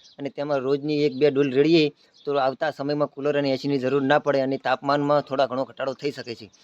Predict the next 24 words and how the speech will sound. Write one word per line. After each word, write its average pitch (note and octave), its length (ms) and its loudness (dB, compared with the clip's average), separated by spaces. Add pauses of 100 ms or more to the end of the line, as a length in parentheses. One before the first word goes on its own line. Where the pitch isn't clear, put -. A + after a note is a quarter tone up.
(240)
અત્યારે D3+ 320 -6
મિત્રો, D3 240 -6
સામાન્ય D3 380 0
રીતે D3 180 -2
ગામડામાં C#3 420 2
જોઈએ D3+ 300 4 (420)
તો C3+ 60 -14
પિસ્તાલીસ D3 380 -6
સેલ્સિયસથી D3 420 0
પચાસ C#3+ 300 -4
સેલ્સિયસ D3 280 -2
વચ્ચે C3+ 180 -2
તાપમાન C3+ 340 0
પડે D3 200 2
છે, D3+ 180 0
જે C3+ 180 0 (280)
ખૂબ D3 220 -4
જ D#3 100 6 (120)
ભારે C3 280 2
પડે D3+ 180 2
છે. D#3+ 120 2
લોકો C#3 280 2 (520)
સ્કિન D#3 320 0
પ્રોબ્લેમ, C#3+ 360 2